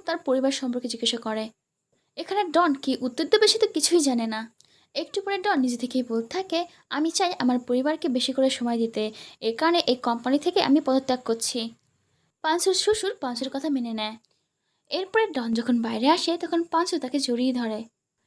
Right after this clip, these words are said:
এদিকে তো সুইন তো পাঁচুর উপরে খুব রেগেছিল, সে তাদের উপরে গাড়ি চালিয়ে দেয়, যার ফলে পাঁচু অনেক বেশি আঘাত পায়। পাঁচু যখন বিছানায় ছিল তখন হঠাৎ করে ডনও অজ্ঞান হয়ে যায়। এরপরে পাঁচুকে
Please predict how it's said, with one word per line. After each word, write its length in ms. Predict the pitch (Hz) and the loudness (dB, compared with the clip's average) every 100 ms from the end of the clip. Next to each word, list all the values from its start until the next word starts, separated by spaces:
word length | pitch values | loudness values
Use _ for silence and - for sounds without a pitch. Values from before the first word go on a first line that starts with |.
| _ - | _ -4
এদিকে 200 | 349 392 | 0 2
তো 80 | |
সুইন 320 | 392 - 320 370 | 2 0 0 0
তো 80 | 359 | 0
পাঁচুর 340 | 285 247 254 | 2 2 2
উপরে 160 | 294 320 | 0 0
খুব 140 | - 294 | -2 -2
রেগেছিল, 480 | 277 247 233 247 226 226 226 - - | 0 0 -2 -2 -2 -2 -6 -20 -8
সে 120 | 311 | -6
তাদের 240 | 302 240 269 | -4 -2 -2
উপরে 160 | 294 320 | 0 -2
গাড়ি 260 | 240 233 | 2 2
চালিয়ে 340 | 262 240 226 220 | 2 0 -2 -2
দেয়, 220 | 233 220 226 _ _ - | -2 -4 -8 _ _ -10
যার 180 | 220 226 | -8 -4
ফলে 160 | 247 240 233 | 0 0 0
পাঁচু 320 | 233 285 349 - | 2 4 4 2
অনেক 240 | - 262 277 | 4 4 4
বেশি 240 | 233 240 285 | 4 4 4
আঘাত 240 | 233 247 - | 4 2 -4
পায়। 220 | 226 220 226 _ _ | -10 -10 -14 _ _
পাঁচু 220 | 269 294 320 | 2 2 0
যখন 180 | 339 339 | 0 2
বিছানায় 340 | 269 285 277 277 | 2 0 0 0
ছিল 120 | 415 359 | 0 0
তখন 220 | 359 330 | 0 0
হঠাৎ 260 | 330 285 330 | 0 -2 -4
করে 160 | - 381 302 | -4 -4 -2
ডনও 260 | 269 277 370 | 2 4 4
অজ্ঞান 260 | 294 247 247 | 2 0 -2
হয়ে 200 | 240 233 | -4 -6
যায়। 160 | 226 226 - _ _ _ 226 | -6 -10 -16 _ _ _ -4
এরপরে 320 | 226 226 233 | -2 2 2
পাঁচুকে 440 | 233 233 285 370 | 4 4 4 2